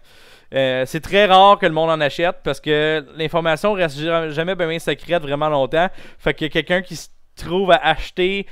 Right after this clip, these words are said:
une, un droit de tuer de quelqu'un d'autre, ça s'apprend que cette personne-là a acheté ce droit de tuer-là pour telle personne.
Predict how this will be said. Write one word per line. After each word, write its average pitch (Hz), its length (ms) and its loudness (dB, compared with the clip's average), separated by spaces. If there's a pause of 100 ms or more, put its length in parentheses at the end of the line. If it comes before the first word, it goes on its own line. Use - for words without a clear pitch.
(200)
une, 147 360 -8
un 156 180 2
droit 147 240 2
de - 60 -6
tuer 175 320 -2
de - 40 -16
quelqu'un 151 400 0
d'autre, 156 440 2
ça 156 160 -4
s'apprend 151 500 0
que 151 220 -4
cette - 160 -8
personne-là 143 480 0
a - 20 4
acheté 143 260 -2
ce 143 140 -8
droit 135 180 -2
de 135 60 -10
tuer-là 131 480 -4
pour 135 160 -12
telle 135 160 -6
personne. 135 560 -6